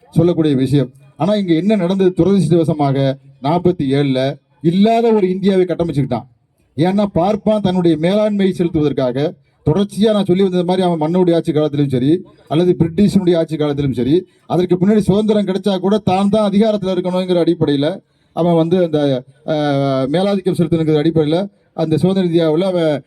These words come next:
மொழி வழியான ஒரு விடுதலை பெறுவதற்கு வாய்ப்பு இல்லாம சூழ்ச்சி பண்ணிட்டான். அப்ப என்ன ஆச்சுன்னா, அவன் இல்லாத ஒரு இந்தியா அவங்க வந்து கட்டமைக்கப்பட்டு, இப்ப எனக்கு டெல்லிக்காரனுக்கு அடிமைகளாக நாம வந்து இருந்து கொண்டிருக்கிறோம். இதுல இருந்து எப்படி நம்ம அதிகாரம் பெறுவது அப்படிங்கிறதுல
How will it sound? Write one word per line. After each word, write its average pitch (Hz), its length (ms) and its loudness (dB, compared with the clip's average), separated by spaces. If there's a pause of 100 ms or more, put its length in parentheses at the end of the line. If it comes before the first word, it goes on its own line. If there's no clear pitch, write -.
(100)
மொழி 202 260 2
வழியான 214 500 2
ஒரு 196 160 2
விடுதலை 196 280 2
பெறுவதற்கு 170 400 2
வாய்ப்பு 180 280 0
இல்லாம 170 260 -2
சூழ்ச்சி 165 280 0
பண்ணிட்டான். 131 340 -4 (500)
அப்ப 160 120 0
என்ன 196 180 0
ஆச்சுன்னா, 226 300 -2
அவன் 208 180 2
இல்லாத 220 300 0
ஒரு 202 160 2
இந்தியா 196 300 0
அவங்க 180 240 -2
வந்து 170 220 -2
கட்டமைக்கப்பட்டு, 151 600 -2 (240)
இப்ப - 240 -4
எனக்கு 156 260 0 (200)
டெல்லிக்காரனுக்கு 180 640 0
அடிமைகளாக 170 680 2 (460)
நாம 151 260 0
வந்து 147 200 2
இருந்து 156 200 2
கொண்டிருக்கிறோம். 135 480 0 (320)
இதுல 190 300 2
இருந்து 214 280 0
எப்படி 208 300 2
நம்ம 190 200 -2
அதிகாரம் 202 440 2
பெறுவது 180 360 2 (440)
அப்படிங்கிறதுல 160 560 0